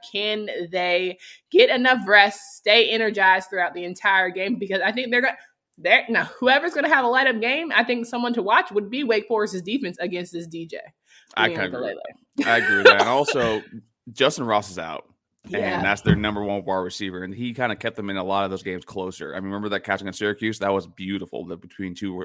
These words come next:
Speaker 2: uh, two corners. So to me, the offensive line for Wake is really good. That D line for Clemson's very good, but that's, like you said, that's not the issue with Wake.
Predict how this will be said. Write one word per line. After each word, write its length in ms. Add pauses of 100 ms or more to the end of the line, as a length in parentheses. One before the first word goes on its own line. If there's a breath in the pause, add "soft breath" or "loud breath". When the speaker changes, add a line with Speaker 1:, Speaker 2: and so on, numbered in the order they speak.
Speaker 2:
uh, 260
two 140
corners. 440 (260)
So 140
to 140
me, 400 (540)
the 200
offensive 440
line 200
for 100
Wake 200
is 140
really 240 (100)
good. 140 (500)
That 160
D 140
line 200
for 380
Clemson's 340
very 200
good, 180
but 200
that's, 400 (160)
like 80
you 60
said, 140
that's 180
not 180
the 140
issue 180
with 80
Wake. 380